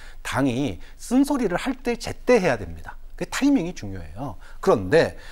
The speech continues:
지금 과연 총선 대패 이후에, 저는 오늘 신문 기사 중에 일픽으로 꼽는 제목이 가장 와닿았던 게, 사십여 일 만에 여당에서 사라진 변화,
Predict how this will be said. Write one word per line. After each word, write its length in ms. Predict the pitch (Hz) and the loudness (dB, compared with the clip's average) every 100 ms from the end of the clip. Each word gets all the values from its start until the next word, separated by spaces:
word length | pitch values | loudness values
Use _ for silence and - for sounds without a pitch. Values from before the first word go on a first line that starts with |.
| - - | -14 -6
지금 480 | - 160 262 262 240 | -2 4 4 4 2
과연 720 | - - 143 156 147 131 92 - - | -2 2 6 6 4 0 -4 -10 -12
총선 400 | - 233 240 240 220 | -4 0 4 4 4
대패 300 | 120 - 160 | -2 0 0
이후에, 380 | 110 92 110 | 0 -2 -4
저는 260 | 92 190 135 | 2 4 6
오늘 260 | 165 240 233 | 6 6 6
신문 340 | 226 233 240 | 2 0 0
기사 240 | 202 185 | 0 0
중에 200 | 180 160 | -2 0
일픽으로 500 | 147 139 214 233 196 | 0 0 0 0 2
꼽는 340 | 175 170 151 139 | 2 0 -2 -2
제목이 400 | - 117 107 92 | -2 -2 -2 -6
가장 300 | - 135 147 | -2 0 2
와닿았던 540 | 95 113 107 - 85 | 2 0 -2 -4 -6
게, 260 | 92 139 82 - - - - | -2 -2 -2 -12 -14 -14 -14
사십여 720 | - - 143 170 220 202 196 190 | -10 2 4 6 2 4 6 8
일 140 | 185 | 6
만에 580 | 180 165 160 165 170 123 | 6 6 6 6 4 6
여당에서 640 | 120 143 165 160 151 - | 6 8 6 4 0 -2
사라진 540 | 143 147 139 127 185 196 | -2 0 0 2 -2 -2
변화, 440 | 117 101 98 78 | -4 -4 -4 -8